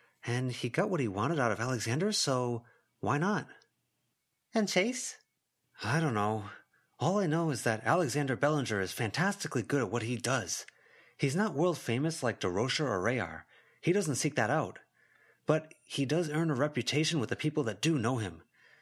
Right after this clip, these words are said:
So there's a feeling like, of course he'll save us. Of course he'll turn up, critical solution, and bring Bristow down in a way that doubles the Bellinger holdings,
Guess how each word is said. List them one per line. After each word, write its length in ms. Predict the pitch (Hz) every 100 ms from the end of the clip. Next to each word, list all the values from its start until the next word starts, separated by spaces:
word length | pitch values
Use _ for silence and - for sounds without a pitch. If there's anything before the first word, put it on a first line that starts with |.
| _
So 180 | - 180
there's 180 | 170 175
a 60 | 151
feeling 380 | 196 202 156
like, 280 | 123 120 - _ _
of 160 | - -
course 340 | - 202 185
he'll 100 | -
save 280 | 101 104 87
us. 280 | 85 - - _ _ _ -
Of 160 | 101 -
course 340 | 185 170 -
he'll 100 | 110
turn 240 | - 127
up, 220 | 131 123 - _ _ _
critical 320 | - 190 165
solution, 500 | 151 139 135 135 139
and 200 | 110 92
bring 240 | 85 160 147
Bristow 280 | 139 - 131
down 240 | 131 135
in 80 | 120
a 80 | 101
way 180 | 123
that 300 | 123 98 -
doubles 300 | 170 160 143
the 80 | 120
Bellinger 360 | 120 123 117 104
holdings, 540 | 120 135 131 131 -